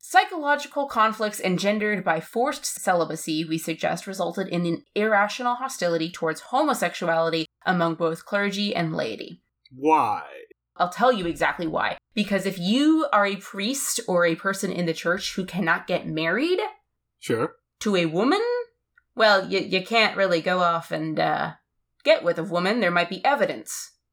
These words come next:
Speaker 1: of
Speaker 2: Sure.
Speaker 1: getting with a woman, namely
Speaker 2: So wouldn't
Speaker 1: pregnancy.
Speaker 2: you be very pro-homosexuality?
Speaker 1: No, because they wanna ha-, they want celibacy from the church.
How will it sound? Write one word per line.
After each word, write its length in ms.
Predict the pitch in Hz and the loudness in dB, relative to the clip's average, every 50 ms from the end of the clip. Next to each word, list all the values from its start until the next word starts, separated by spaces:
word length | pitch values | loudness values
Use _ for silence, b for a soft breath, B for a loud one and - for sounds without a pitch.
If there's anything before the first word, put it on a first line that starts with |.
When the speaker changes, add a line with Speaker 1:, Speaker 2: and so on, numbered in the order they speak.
| _ _ _ _ - | _ _ _ _ 0
Speaker 1:
of 320 | 175 175 165 151 - - - | 0 2 0 0 -8 -16 -14
Speaker 2:
Sure. 280 | - - 131 110 117 170 | -4 -4 -2 -2 -2 0
Speaker 1:
getting 260 | - 208 - 175 165 160 | 2 0 0 2 0 -2
with 140 | 156 156 - | -2 -2 -4
a 60 | 156 | -6
woman, 380 | 147 156 151 135 - - 175 170 - | -6 -4 -6 -4 -6 -8 -10 -8 -4
namely 280 | 175 170 165 160 165 165 | -2 0 2 2 0 0
Speaker 2:
So 280 | - 254 269 262 175 | 2 4 6 8 8
wouldn't 60 | 160 151 165 160 | 8 8 8 6
Speaker 1:
pregnancy. 160 | 175 175 - | 4 0 0
Speaker 2:
you 120 | 175 165 | 0 0
be 180 | 147 147 160 147 | 4 6 6 8
very 300 | - 147 147 143 135 127 | 8 8 8 8 6 4
pro-homosexuality? 1400 | 117 - - - 123 113 123 135 135 147 151 156 160 151 - 180 165 - - 190 180 175 175 180 185 190 190 214 | 2 0 2 4 4 6 6 4 6 6 4 4 4 2 4 2 2 2 4 2 4 4 4 4 4 4 4 6
Speaker 1:
No, 240 | 247 247 214 180 | 6 6 6 4
because 340 | - 185 180 - 196 180 180 | 0 -4 -4 -2 -4 -4 0
they 200 | - 208 208 247 | 2 2 2 2
wanna 220 | 254 254 247 233 214 | 4 2 2 2 2
ha-, 120 | 185 - - | -2 -4 -4
they 160 | 175 208 214 | -2 -2 0
want 240 | 220 226 208 214 - | 2 2 0 0 -2
celibacy 800 | - - 202 202 208 208 175 175 175 - - - - - - _ _ _ _ _ _ _ | 0 2 4 4 4 2 0 -2 -4 -4 -6 -10 -12 -14 -20 _ _ _ _ _ _ _
from 520 | _ - - 202 180 165 165 160 151 156 - | _ -4 2 4 4 4 4 0 -6 -8 -10
the 60 | - | -10
church. 640 | 156 - - 165 - - - - - - - - _ | -8 -6 -4 -4 -6 -6 -8 -8 -8 -8 -8 -12 _